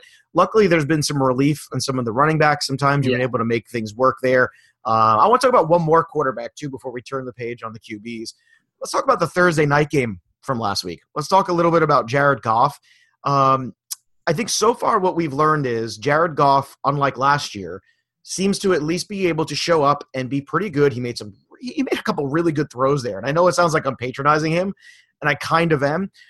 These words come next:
Speaker 1: but <laughs> I feel like he, he made some moments there in that game where you watch and you go, "Okay,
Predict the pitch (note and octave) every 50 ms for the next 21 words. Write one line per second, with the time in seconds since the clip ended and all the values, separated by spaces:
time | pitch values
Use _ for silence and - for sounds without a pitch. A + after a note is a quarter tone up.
0 | _ _ - E3+ F3+ F3+ - E3 - - - - - - - - - - E4 -
1 | - D#4 B3+ - G3 - - - - - - - - - - C4 A#3+ G#3+ G3+ G3
2 | A3+ A3+ B3 B3+ C4+ - - A#3 G3 F3 E3 F3 F#3 G3 G3 G#3 G3+ - - -
3 | E3 D#3+ D#3 D3+ D3+ D3 D3 D3 D3 - C3 B2+ B2+ B2 B2 B2+ B2+ B2+ A#2+ A#2+
4 | A#2 B2 C3+ - F3+ F3 F3 E3+ - - - - - C#3+ C3 D3 F#3 G3+